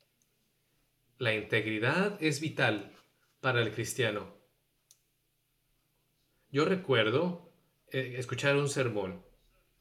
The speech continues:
y en la superficie, eh, sonaba muy negativo, pero era muy poderoso,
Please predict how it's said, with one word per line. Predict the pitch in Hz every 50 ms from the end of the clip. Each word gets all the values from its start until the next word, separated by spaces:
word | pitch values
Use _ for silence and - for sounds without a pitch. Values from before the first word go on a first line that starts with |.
| _ _ _ _ _ _ _ _ _ _ _ _
y | - - 127
en | 123 123 123
la | 120
superficie, | 120 - 117 135 120 113 - 175 185 185 180 - - 110 113 143 180 185 180 - - - _ _ _ _ -
eh, | - - -
sonaba | - - 131 127 139 143 139 131
muy | 131 147 180 208 196
negativo, | 175 143 127 123 110 - - 113 110 107 120 160 180 180 - - -
pero | - 131 139 160
era | 160 147 135
muy | 131 143 165 196 254 -
poderoso, | - 175 151 127 117 113 113 113 - - 190 190